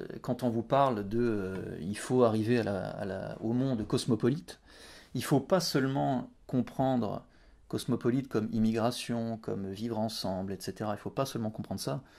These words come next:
il faut aussi comprendre dans le monde cosmopolite le retour aux religions cosmiques.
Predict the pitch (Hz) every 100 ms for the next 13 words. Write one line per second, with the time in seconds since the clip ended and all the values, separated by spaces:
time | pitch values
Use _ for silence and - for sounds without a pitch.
0 | - - - - 117 110 - - 110 -
1 | 123 110 104 101 120 127 110 113 - 104
2 | 110 147 160 - - - - 110 120 123
3 | 123 185 143 120 123 127 139 123 - 139
4 | -